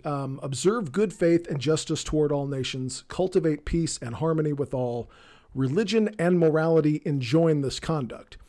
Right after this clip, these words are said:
And could it be that good policy does not equally enjoin it? It will be worthy of a free, just, and at no distant period, a great nation to give to mankind the magnanimous and true novel example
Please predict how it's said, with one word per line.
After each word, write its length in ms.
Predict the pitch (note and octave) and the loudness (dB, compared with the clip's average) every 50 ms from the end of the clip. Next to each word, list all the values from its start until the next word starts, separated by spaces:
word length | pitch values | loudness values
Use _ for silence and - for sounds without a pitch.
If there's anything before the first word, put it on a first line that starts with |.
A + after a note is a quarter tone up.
| _ _ - - _ _ - | _ _ -20 -20 _ _ -10
And 180 | C#3+ C3+ C3 | -8 -8 -6
could 180 | - - A#3+ C#4 | -2 0 0 2
it 160 | C#4+ B3 F3 | 2 0 0
be 180 | D3+ F#3 F#3+ G3 | 2 2 2 4
that 200 | D#3 E3+ E3 C3+ | 2 2 2 2
good 240 | A#2 D#3 E3 D3+ | 2 2 2 2
policy 520 | - - D3+ D3 C#3+ D3 C#3 - - D#3+ D#3+ | 0 0 0 0 0 0 0 0 0 0 2
does 180 | C#3+ C#3+ G#2+ A#2+ | 0 0 -2 -2
not 200 | C3 C3 D3+ - - | -4 -4 -6 -6 -6
equally 420 | D3 C#3 - D#3 D3+ C#3+ D3 C#3+ | -8 -4 0 0 2 2 2 2
enjoin 340 | C3+ B2 G#2 A#2+ A2+ A2+ B2 | 0 -2 -4 -4 -4 -4 -4
it? 160 | D3+ - - _ _ _ _ _ _ - _ _ _ _ _ _ - | -4 -6 -8 _ _ _ _ _ _ -20 _ _ _ _ _ _ 0
It 140 | E3 C#3+ | 0 2
will 140 | B2+ E3 A3 A3 | 4 2 4 4
be 120 | B3+ B3 | 4 2
worthy 420 | G#3+ F3+ G3 G3 G3 F#3+ G3 F#3+ | 4 6 6 6 6 6 4 0
of 120 | - D#3 C3+ | -2 -2 -4
a 60 | C#3+ | -4
free, 560 | B2 - - - F#3 G3 G3+ G#3 A3 A#3 G3+ - - - _ - | -6 -6 -2 0 0 2 2 0 -2 -4 -6 -8 -12 -16 _ -10
just, 500 | A#2+ - E3+ E3+ E3+ D#3+ - - - - - _ | -2 2 4 4 4 4 2 -4 -10 -14 -8 _
and 200 | E3+ D3+ C#3+ C#3+ | -2 -2 -2 -2
at 100 | B2+ - | -4 -2
no 240 | C3+ D3 F3+ G#3+ | -2 0 0 0
distant 400 | A3 G3 G#3 F#3 - - E3+ - | 0 0 -2 -2 0 -2 -4 -2
period, 460 | - - F#3 F3+ D3+ C3 A#2 A2 A2+ - - | 0 2 2 2 2 2 0 -4 -6 -8 -8
a 80 | B2 A#2 | -8 -8
great 340 | A#2 A#2+ B2 D3+ F3+ - - | -6 -2 2 2 2 2 2
nation 540 | E3 D#3 E3 D#3+ - - A2 G#2+ A2 G#2 - _ | 2 2 2 2 0 -2 -4 -8 -8 -12 -16 _
to 100 | - - | -6 -6
give 360 | C3 A#2+ - E3 G#3+ A#3+ A#3+ - | -6 -2 0 0 0 0 0 0
to 100 | - G3 | 2 2
mankind 680 | F3+ E3+ E3+ D#3+ D#3+ - - D#3 D#3 D#3 D#3+ D#3+ D#3 | 4 4 2 2 0 -2 -2 -2 -2 0 0 0 0
the 60 | D3 | 0
magnanimous 800 | C3+ C3 B2+ B2 A#2+ B2+ C#3 D#3 E3+ F3 E3 E3 E3 - - - | 0 -2 -2 -2 -2 -2 -2 0 0 0 0 0 -2 -4 -4 -8
and 140 | - A#2+ A#2+ | -8 -10 -8
true 340 | A#2 - - - G3+ A3 G#3+ | -8 -8 -4 -2 0 0 2
novel 360 | F3+ F3 E3 E3 D#3 D3+ D3 | 2 2 0 0 0 0 -2
example 580 | D3 B2+ A2+ C3 C#3 C#3 B2+ - C#3+ C3 C3 | -4 -4 -4 -4 -4 -4 -4 -4 -4 -4 -6